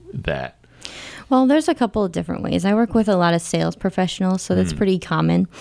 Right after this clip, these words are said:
Speaker 1: Yeah.
Speaker 2: Um, but there's kinda two different options of how I look at it. And one is you take your total income, whatever it is for that month,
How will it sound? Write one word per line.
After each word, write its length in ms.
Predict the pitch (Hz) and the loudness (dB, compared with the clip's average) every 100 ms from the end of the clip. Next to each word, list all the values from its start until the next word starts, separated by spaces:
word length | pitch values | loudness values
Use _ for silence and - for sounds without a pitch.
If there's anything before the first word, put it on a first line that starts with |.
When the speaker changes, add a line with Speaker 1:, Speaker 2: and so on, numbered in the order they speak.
| - - | -16 -6
Speaker 1:
Yeah. 180 | 95 80 123 | -2 0 2
Speaker 2:
Um, 340 | 202 185 180 | 2 2 2
but 120 | 185 | 0
there's 240 | 220 220 - | 0 -2 -2
kinda 260 | 285 277 | 2 2
two 160 | - 208 | 2 0
different 300 | 185 180 165 | 0 0 0
options 420 | 160 - 170 165 | 0 0 0 2
of 80 | 160 | 0
how 180 | 175 165 | 2 4
I 140 | 170 | 4
look 260 | 160 160 156 | 2 0 0
at 180 | 151 | 0
it. 100 | 160 - | 0 0
And 260 | 170 165 | 0 4
one 240 | 196 208 202 | 4 4 2
is 360 | - 160 - | 2 0 0
you 180 | - 185 | 0 0
take 320 | - 196 196 | 2 0 2
your 260 | 175 180 180 | 2 2 0
total 280 | - 190 180 | 0 2 4
income, 400 | 175 190 185 175 | 2 2 0 2
whatever 320 | 165 175 180 | 2 2 2
it 80 | 170 | 2
is 180 | 170 - | 0 0
for 120 | 160 | 0
that 180 | 156 - | 0 2
month, 520 | 208 262 196 196 | 4 4 2 -2